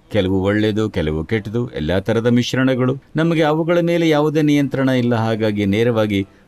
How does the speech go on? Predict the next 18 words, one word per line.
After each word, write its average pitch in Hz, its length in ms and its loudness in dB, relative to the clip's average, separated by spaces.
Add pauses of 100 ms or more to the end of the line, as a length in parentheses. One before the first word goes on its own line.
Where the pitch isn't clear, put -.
ಹ 143 40 0 (300)
ಮತ್ತು 110 340 0
ಠದಿಂದ 127 500 2
ತಗೊಳ್ಳೋದು, 78 580 -2 (180)
ಸೂರ್ಯ 147 420 2
ಮತ್ತು 127 260 0
ಚಂದ್ರನಿಂದ. 95 600 -2 (1000)
ಹಾಗಾಗಿ 113 460 0
ಹಠಯೋಗದ 123 720 0
ಮೂಲ 127 260 2
ಉದ್ದೇಶ 127 460 0 (2250)
ಕ್ರಮೇಣ 123 420 2
ಸೂರ್ಯ 143 400 0
ಮತ್ತು 127 280 0
ಚಂದ್ರನ 120 500 2
ಜೊತೆ 107 280 -2
ಸಂಪರ್ಕ 107 480 -2
ಕಲ್ಪಿಸೋದೆ. 92 720 -4